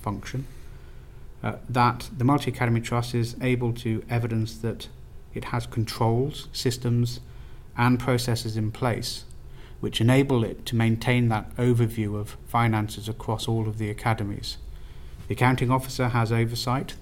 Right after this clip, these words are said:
The trustee board has ultimate responsibility for, uh, the finances of the Academy Trust.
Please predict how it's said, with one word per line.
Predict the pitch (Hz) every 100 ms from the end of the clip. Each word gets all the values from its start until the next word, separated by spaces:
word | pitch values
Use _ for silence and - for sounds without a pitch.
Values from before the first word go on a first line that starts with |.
| -
The | 120
trustee | - 120 - 123
board | 120 123 135 151 - - - - -
has | 117
ultimate | 117 120 - 117 - -
responsibility | 120 - 120 117 120 135 120 - 87 - - - -
for, | - 110 104 - - - -
uh, | 113
the | 101 117
finances | 120 113 113 110 107 110 104 - -
of | 107
the | 107
Academy | - 110 107 110
Trust. | - 104 - -